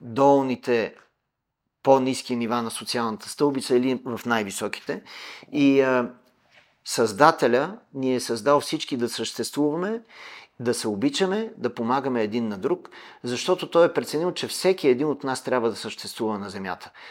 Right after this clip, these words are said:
Дали е президент, или е чистач, всеки един от нас е ценна частица от обществото. И затова ние трябва да въведем тази практика, която е въведена в европейските страни много отдавна.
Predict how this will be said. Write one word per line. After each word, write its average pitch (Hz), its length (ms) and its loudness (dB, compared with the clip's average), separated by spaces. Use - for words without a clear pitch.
Дали 151 500 2
е 131 100 0
президент, 123 840 -4
или 139 400 6
е 117 300 4
чистач, - 680 -6
всеки 214 440 4
един 147 260 2
от - 180 -2
нас - 420 -6
е 139 180 2
ценна 180 580 4
частица 139 440 -2
от 120 140 0
обществото. 110 600 -4
И 113 60 0
затова 110 300 0
ние 180 200 2
трябва 170 260 4
да 160 80 0
въведем 143 420 2
тази 147 300 0
практика, 139 760 0
която 156 300 2
е 127 40 4
въведена 123 480 0
в 110 100 -10
европейските 110 640 -6
страни 123 240 -4
много 117 340 -2
отдавна. 90 480 -8